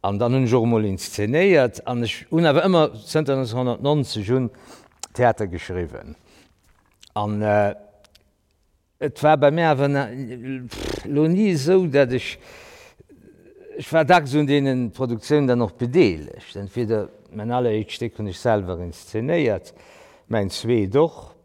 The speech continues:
das war die Zeit am Kapuzinertheater, dann noch andere Leute inszeniert,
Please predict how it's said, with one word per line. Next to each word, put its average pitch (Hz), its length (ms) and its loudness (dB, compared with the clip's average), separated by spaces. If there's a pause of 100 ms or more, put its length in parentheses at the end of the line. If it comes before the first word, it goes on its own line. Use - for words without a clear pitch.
(360)
das - 100 -18
war 85 120 -8
die 95 140 -4
Zeit 95 300 -4
am 82 140 -8
Kapuzinertheater, 101 1120 -4
dann 123 220 2
noch 117 300 2
andere 147 360 2
Leute 117 320 2
inszeniert, 107 680 0